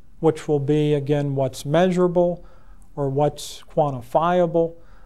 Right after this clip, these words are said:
or something that I can make a simple. His third principle of method is to carry on his reflections in due order, commencing with objects that were most simple and building up by degrees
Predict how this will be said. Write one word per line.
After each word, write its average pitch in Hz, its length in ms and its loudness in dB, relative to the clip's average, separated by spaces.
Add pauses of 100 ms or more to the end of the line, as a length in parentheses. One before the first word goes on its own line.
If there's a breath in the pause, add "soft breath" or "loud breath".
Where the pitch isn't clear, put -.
(180 soft breath)
or 143 140 -2
something 214 680 2
that 160 180 6
I 156 200 4
can 151 560 -4
make 185 460 2
a 156 140 0
simple. - 580 -8 (400)
His 180 300 6
third 208 520 8 (280 loud breath)
principle 190 600 6
of 170 120 4
method 196 560 4 (280)
is 165 220 4
to 165 100 0
carry 208 500 4
on 190 280 4
his 175 300 2
reflections 180 840 2
in 151 260 -2
due 180 280 4
order, 196 560 4 (200)
commencing 180 640 0
with 160 160 4
objects 165 600 4
that 165 240 4
were 160 160 4
most 151 360 0
simple 226 540 4
and 156 320 -2
building 208 460 6
up 185 260 2
by 160 220 6
degrees 147 840 -4